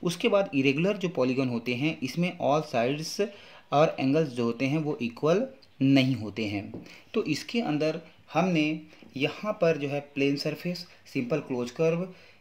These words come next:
और not a simple closed curve, उसके बाद simple curve, not a simple close, simple curve, वो हमने देखा। उसके बाद पॉलीगन जाना, कितने तरह के हमने पॉलीगन इसमें ये और भी पढ़े, और कॉनकेव, कॉन्वेक्स हम के बारे में हमने जाना,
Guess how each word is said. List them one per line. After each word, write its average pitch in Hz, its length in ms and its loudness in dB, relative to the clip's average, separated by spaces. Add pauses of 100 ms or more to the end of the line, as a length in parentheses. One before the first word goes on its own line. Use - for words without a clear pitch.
(640)
और 143 400 2 (760)
not 123 260 2
a 147 40 0
simple 156 300 0
closed 156 300 -2
curve, 175 300 0 (280)
उसके 165 320 -2
बाद 151 380 -2 (760)
simple 147 400 0
curve, 160 280 0 (240)
not 147 240 2
a 165 100 2
simple 151 340 -2
close, 151 360 -2 (220)
simple 147 340 -4
curve, 160 240 0 (160)
वो 120 140 -2
हमने 156 200 2
देखा। 156 360 -2
उसके 151 260 -4
बाद 139 140 -2
पॉलीगन 139 340 2
जाना, 156 260 2 (480)
कितने 170 220 -2
तरह 165 200 4
के 160 100 -2
हमने 151 180 2
पॉलीगन 139 360 2
इसमें 151 220 -2
ये 131 260 0
और 135 200 2
भी 147 80 0
पढ़े, 151 320 -2
और 143 180 -2 (100)
कॉनकेव, 127 520 2
कॉन्वेक्स 123 440 2
हम 151 100 0
के 151 120 -6
बारे 147 180 4
में 151 60 2
हमने 147 140 2
जाना, 143 260 2